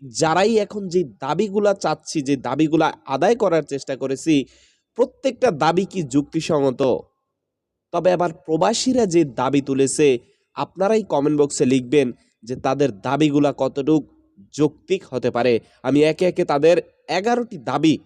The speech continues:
আপনাদেরকে শোনানোর চেষ্টা করব। দর্শক, চলুন মূল, আহ, গণমাধ্যম থেকে আপনাদেরকে বিষয়টি জানানোর চেষ্টা করি। পনেরো বছরের রানিং এককালীন কোনো প্রবাসী যদি দেশে চলে আসে, তাহলে তাকে প্রবাসী ভাতা দিতে হবে।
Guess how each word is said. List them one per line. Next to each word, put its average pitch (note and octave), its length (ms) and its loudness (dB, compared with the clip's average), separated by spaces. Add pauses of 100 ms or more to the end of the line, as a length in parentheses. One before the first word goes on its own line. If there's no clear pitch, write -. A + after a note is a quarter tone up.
(160)
আপনাদেরকে A#2+ 480 -4
শোনানোর A2+ 480 -4
চেষ্টা G#2+ 220 -10
করব। G#2 220 -4 (500)
দর্শক, F#3+ 260 0
চলুন B3 340 4
মূল, F3+ 260 4 (200)
আহ, C#3 220 0
গণমাধ্যম C#3+ 500 -2
থেকে E3 200 -4
আপনাদেরকে B2+ 400 -4
বিষয়টি A#2 340 -4
জানানোর G#2+ 420 -4
চেষ্টা G#2+ 200 -12
করি। G#2+ 240 -2 (580)
পনেরো B3+ 300 4
বছরের B3+ 380 2 (120)
রানিং F#3 340 -2 (140)
এককালীন A#3 600 -4
কোনো F#3+ 240 -4
প্রবাসী F#3+ 540 -4
যদি G#3+ 220 -6 (200)
দেশে F#3+ 300 0
চলে D#3+ 240 0
আসে, D3 300 0 (380)
তাহলে D#3 300 -6
তাকে D3+ 340 -4 (480)
প্রবাসী A3+ 440 -2 (180)
ভাতা C#3+ 380 -6
দিতে C3+ 240 -6
হবে। A#2 300 -6